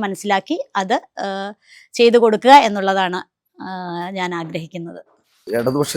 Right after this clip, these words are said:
Speaker 2: ജനാധിപത്യ മുന്നണിക്ക് ഒരു പ്രകടന പത്രികയുണ്ട്. ആ പ്രകടന പത്രികയിൽ മൂവാറ്റുപുഴ നഗരത്തിൻ്റെ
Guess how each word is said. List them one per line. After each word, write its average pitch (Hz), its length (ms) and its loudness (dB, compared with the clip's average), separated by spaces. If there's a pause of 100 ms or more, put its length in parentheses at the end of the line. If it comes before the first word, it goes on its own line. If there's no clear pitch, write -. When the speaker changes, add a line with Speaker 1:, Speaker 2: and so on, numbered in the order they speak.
Speaker 2:
ജനാധിപത്യ 139 720 0
മുന്നണിക്ക് 135 400 2
ഒരു 123 120 0
പ്രകടന 131 380 4
പത്രികയുണ്ട്. 127 420 2 (100)
ആ - 100 2
പ്രകടന 131 320 4
പത്രികയിൽ 139 400 2
മൂവാറ്റുപുഴ 135 420 2
നഗരത്തിൻ്റെ 127 420 2